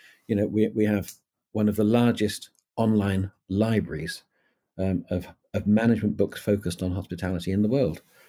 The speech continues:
And, uh, you know, you can access it wherever you are. I mean, we have more students working with us in China than we have in the U K at the moment.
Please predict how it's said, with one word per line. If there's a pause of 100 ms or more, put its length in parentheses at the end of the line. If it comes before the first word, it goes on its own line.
(120)
And,
uh, (600)
you
know,
you
can
access
it
wherever
you
are.
I
mean,
we
have
more
students
working
with
us
in
China
than
we
have
in
the
U
K
at
the
moment.